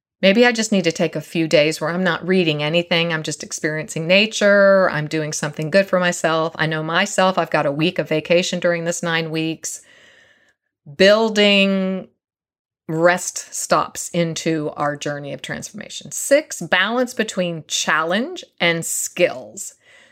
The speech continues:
So we're going to set reasonable goals on this transformation journey. Reasonable goals. That's gonna be very centric.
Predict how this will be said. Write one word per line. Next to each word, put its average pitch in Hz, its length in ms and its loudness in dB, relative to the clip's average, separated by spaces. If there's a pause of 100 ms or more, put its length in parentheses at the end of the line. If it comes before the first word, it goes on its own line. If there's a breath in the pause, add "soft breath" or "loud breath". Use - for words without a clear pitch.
(200 soft breath)
So - 200 2
we're 240 160 2
going 285 260 2
to 240 80 0
set 185 360 0
reasonable 208 1000 2
goals - 640 -8
on 151 220 0
this 147 200 -4
transformation 151 720 -8
journey. - 480 -10 (1500)
Reasonable 196 680 2
goals. - 540 -12 (200)
That's - 140 -10
gonna 196 180 2
be 190 180 0
very 175 400 4
centric. - 1300 -6